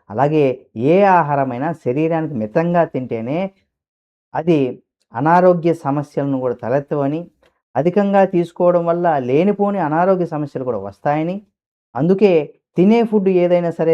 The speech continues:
జాగ్రత్తగా తీసుకోవాలని, మీ డైట్‌లోని ఏదైనా ఆహారం జత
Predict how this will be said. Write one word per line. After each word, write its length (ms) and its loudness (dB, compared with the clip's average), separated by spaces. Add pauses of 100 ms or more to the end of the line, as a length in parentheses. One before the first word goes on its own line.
(120)
జాగ్రత్తగా 540 0
తీసుకోవాలని, 760 -2 (540)
మీ 180 0
డైట్‌లోని 600 0
ఏదైనా 420 0
ఆహారం 420 -4 (440)
జత 300 -2